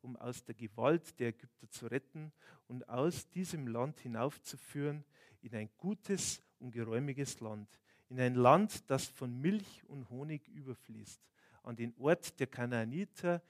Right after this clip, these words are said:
Hittiter, Amoriter, Perisiter, Heviter und Jebusiter.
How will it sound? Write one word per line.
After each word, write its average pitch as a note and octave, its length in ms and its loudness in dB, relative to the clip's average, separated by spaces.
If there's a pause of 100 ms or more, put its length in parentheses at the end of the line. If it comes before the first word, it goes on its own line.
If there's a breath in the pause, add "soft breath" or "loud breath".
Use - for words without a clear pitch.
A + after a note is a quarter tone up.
(200 soft breath)
Hittiter, D3+ 720 -2
Amoriter, D3+ 600 -6
Perisiter, C#3+ 920 -6 (280 soft breath)
Heviter D3+ 720 -6 (300 soft breath)
und C#3+ 160 -12
Jebusiter. A2+ 800 -14